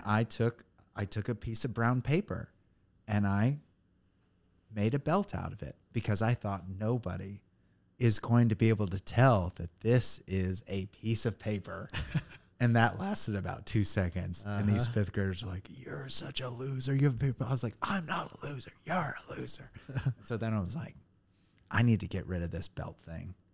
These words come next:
Speaker 1: I need to be non-belt." And when you wear suspenders, you never have to think about a belt. It's
Speaker 2: Uh-huh.
Speaker 1: a built-in belt. Um,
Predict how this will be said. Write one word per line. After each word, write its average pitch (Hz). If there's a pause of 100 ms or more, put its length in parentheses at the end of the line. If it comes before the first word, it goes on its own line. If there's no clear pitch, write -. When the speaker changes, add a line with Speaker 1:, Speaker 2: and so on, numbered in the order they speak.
Speaker 1:
I 101
need 104
to 98
be 90
non-belt." 90 (440)
And 107
when 104
you 101
wear 113
suspenders, 107
you 87
never 92
have 87
to 92
think 90
about 101
a -
belt. -
It's 101
Speaker 2:
Uh-huh. 107
Speaker 1:
a 147
built-in 90
belt. - (800)
Um, 87